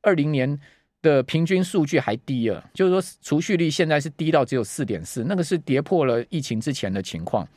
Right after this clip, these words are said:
那在代表什么？代表美国人现在钱不够用，只能去花存款了。哦，就是，呃，大，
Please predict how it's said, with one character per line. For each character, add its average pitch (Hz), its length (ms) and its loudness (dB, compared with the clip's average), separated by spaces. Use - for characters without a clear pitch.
那 226 100 2
在 240 140 4
代 233 140 4
表 143 140 2
什 135 140 -4
么？ 151 120 -12
代 220 140 2
表 160 160 4
美 120 160 -2
国 151 160 2
人 147 140 0
现 196 140 -4
在 175 180 2
钱 156 220 2
不 170 80 -2
够 165 220 2
用， 147 180 2
只 120 120 -4
能 113 120 -2
去 135 120 -4
花 147 420 2
存 104 240 -4
款 98 280 -6
了。 - 100 -20
哦， 101 120 -2
就 175 140 0
是， 160 220 0
呃， 113 160 -2
大， 165 260 4